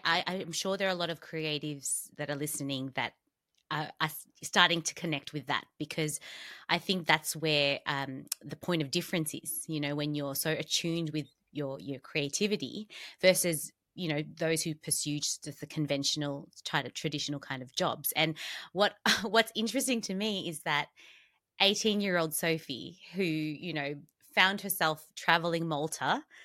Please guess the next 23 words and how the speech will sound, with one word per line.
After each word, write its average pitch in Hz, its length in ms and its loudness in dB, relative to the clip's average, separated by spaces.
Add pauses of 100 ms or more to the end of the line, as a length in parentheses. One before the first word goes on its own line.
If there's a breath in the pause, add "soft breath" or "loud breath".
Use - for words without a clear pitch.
(280 loud breath)
just 185 200 0
happenstance, 170 880 2 (720 loud breath)
stood - 380 0
up, 165 160 6 (200)
uh, 151 180 2
to 151 120 -8
put 160 100 -4
her 160 80 2
name 156 200 2
down 151 240 2
for, 143 440 0
you 156 140 -2
know, 135 160 -4 (160)
a, 135 180 -2
a 156 300 -14 (140)
role 165 360 4
on 151 120 6
a, 143 200 0
this 147 200 -2
massive 151 600 2
blockbuster 156 540 -2
film, 170 500 0 (640 loud breath)
wasn't 208 400 0